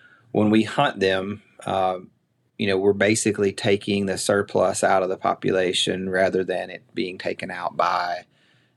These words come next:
um, a weather event or predation or those sorts of things. And so it's called compensatory mortality. Uh, we're not, we're not adding, it's not additive mortality to the population. And that's where hunting,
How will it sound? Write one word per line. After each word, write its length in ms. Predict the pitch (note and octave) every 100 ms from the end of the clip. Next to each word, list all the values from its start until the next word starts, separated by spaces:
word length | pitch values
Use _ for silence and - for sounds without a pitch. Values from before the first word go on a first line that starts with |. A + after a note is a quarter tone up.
| _
um, 420 | - F#2 F2 E2+ - _ - F#2+
a 60 |
weather 300 | G2 F#2+ F2+
event 300 | F2 E2+ - - _ _ -
or 460 | G2 F#2 F#2 F#2 -
predation 640 | F#2+ F2+ E2+ - E2+ F2
or 120 | F2+
those 200 | F2+ F#2
sorts 240 | G2+ D2+ F2
of 80 | -
things. 300 | F#2 F#2 F#2
And 100 | F#2
so 260 | G#2 G2 F#2+
it's 100 | -
called 340 | G#2+ G2+ F#2+ _ - - _ _ -
compensatory 720 | G2+ G#2 A2+ A2 G#2 A#2 A2
mortality. 760 | G#2+ G#2+ G#2+ G#2 G#2+ G#2+ A2 A2+ _ _ -
Uh, 180 | G2+ G2+
we're 100 | G2
not, 280 | G2 G2+ - _
we're 80 | G2
not 180 | F#2+ -
adding, 480 | D#2+ F2+ G#2 G#2 G#2 -
it's 160 | -
not 140 | G2 -
additive 540 | F#2 G#2+ - - F#2+ F#2+
mortality 600 | F#2+ F2 F#2 F#2 F2+ F2+
to 120 | F#2+
the 80 | F#2
population. 640 | F2 E2+ F#2+ F2+ - -
And 100 | G2
that's 200 | C3 C#3
where 180 | A#2+ G#2+
hunting, 320 | A2 G#2+ G2+